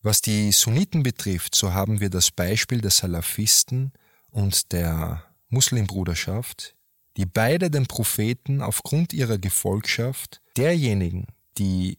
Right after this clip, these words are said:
vor ihnen stehen, Dinge zugeschrieben haben, die dem Koran und dem ursprünglichen Islam völlig widersprechen.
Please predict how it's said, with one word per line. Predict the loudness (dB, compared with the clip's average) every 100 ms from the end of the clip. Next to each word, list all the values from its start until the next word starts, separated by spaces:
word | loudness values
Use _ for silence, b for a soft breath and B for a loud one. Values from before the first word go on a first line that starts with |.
| _
vor | -8 -2 0 2
ihnen | 2 2
stehen, | 0 0 0 -2 -4 -10 _
Dinge | 2 2 4
zugeschrieben | 2 2 0 2 2 2 0 2 2
haben, | 2 2 0 -2 -4 _ _ _
die | 0
dem | 2 0 0
Koran | -2 -2 -2 0 0 0 -2 b b b -2
und | 0 2
dem | -2 0
ursprünglichen | 2 2 2 0 2 2 2 0
Islam | 0 0 0 0 -2 -2 -6 -12
völlig | -6 -2 0 0 -2
widersprechen. | -4 -6 -8 -10 -10 -10 -12